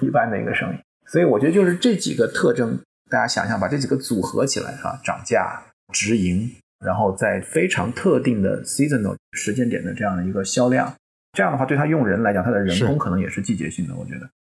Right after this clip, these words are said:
Speaker 1: 就可能在那个节庆的时候，他会非常的多。所以这样的加在一起，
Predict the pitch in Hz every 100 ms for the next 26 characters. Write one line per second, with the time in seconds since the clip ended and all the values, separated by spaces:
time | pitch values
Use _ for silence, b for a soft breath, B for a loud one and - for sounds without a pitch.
0 | _ _ _ - 90 87 87 107 101 95
1 | 92 80 - 104 90 90 95 92 92 92
2 | 85 85 85 95 90 _ _ _ _ -
3 | 151 139 220 233 147 104 139 151 151 139
4 | - -